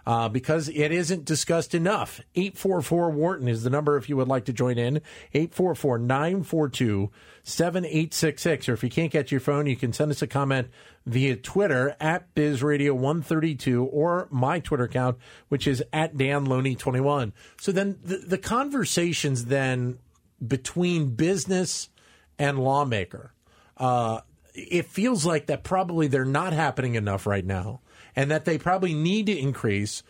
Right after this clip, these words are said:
so that lawmakers, I, I mean, lawmakers talk with obviously businesses all the time,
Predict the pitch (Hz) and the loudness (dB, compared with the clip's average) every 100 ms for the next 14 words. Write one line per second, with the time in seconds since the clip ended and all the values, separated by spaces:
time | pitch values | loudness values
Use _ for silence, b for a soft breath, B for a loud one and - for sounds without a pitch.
0 | B B B - 170 156 165 151 208 196 | B B B -4 0 0 0 0 2 0
1 | 156 156 131 - - 151 147 151 160 165 | -2 -2 -2 -4 -6 -8 -6 -4 0 0
2 | 160 165 254 180 147 - 165 151 147 143 | 2 0 0 0 -2 0 0 0 0 0
3 | 147 143 135 147 123 147 131 139 135 127 | 0 0 -2 -2 0 0 0 -2 0 0
4 | 131 123 127 135 131 123 | 0 -2 -2 0 0 -2